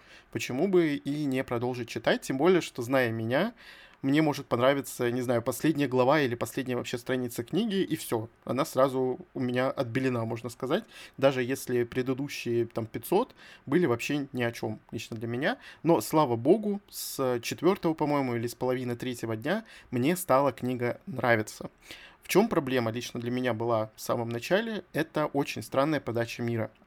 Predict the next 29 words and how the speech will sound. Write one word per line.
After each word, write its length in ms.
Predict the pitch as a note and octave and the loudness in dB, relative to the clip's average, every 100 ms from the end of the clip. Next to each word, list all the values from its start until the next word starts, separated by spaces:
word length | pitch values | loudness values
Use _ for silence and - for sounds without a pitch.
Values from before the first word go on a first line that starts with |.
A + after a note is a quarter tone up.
| - | 2
Автор 380 | D#3+ - F3 C3 | 2 4 -2 0
нас 200 | C3 - | -2 2
сразу 480 | C3+ A#2+ A2+ A2+ - | 6 6 4 -4 -4
прям 340 | A#2+ A#2 A#2 A#2 | -2 0 -2 -4
запихивает 680 | C3+ C3+ C#3 - A#2 A2+ - | -4 -4 -4 -4 -2 -2 -4
в 380 | B2 A#2 A#2 A2 - | -4 -2 -2 -4 -12
свой 380 | - C#3 B2 | -6 0 0
придуманный 480 | G#2+ C3 C3+ A#2+ A#2 | 0 -2 -2 -2 -2
мир 260 | B2 G3 B3+ - - - | 0 -2 -2 -12 -20 -4
и 140 | D#3+ | 2
начинает 600 | D#3+ B2 - A#2+ E3+ G3+ F#3+ - _ - - - | 2 0 -2 2 2 2 -2 -18 _ -20 -18 2
гордиться 560 | C#3+ C#3 C#3+ E3+ - | 2 4 0 -2 -2
тем, 380 | A#2+ - E3 G#3 - - | -2 4 4 2 -6 0
как 240 | C3 C#3+ | 2 2
же 160 | C3+ D3+ | 0 -4
он 200 | C3 C3 | -2 -4
классно 440 | - B2+ C#3+ - | 0 2 2 0
его 200 | B2+ A#2 | -2 -2
придумал, 560 | B2+ A#2+ A#2 E3 F#3+ B2 - - | -2 -2 0 0 0 -2 -8 -6
какой 280 | C3 E3 | 2 4
же 120 | D#3+ C3+ | 4 2
классный 400 | D3 D3 - B2+ | 2 0 0 -2
у 60 | |
него 220 | B2 A#2+ A#2+ | 0 0 0
мир. 280 | B2 F3+ - - _ - - _ | 0 -2 -8 -20 _ -20 -20 _
И 460 | C3+ B2 A#2+ A#2 A2 - | -4 -2 -2 -2 -4 -8
сначала 420 | - A#2+ D3+ C3 | -8 2 4 4
он 100 | A#2+ | 0
начинает 640 | A#2+ - B2+ A#2 A2 - | -2 -2 0 0 -2 -6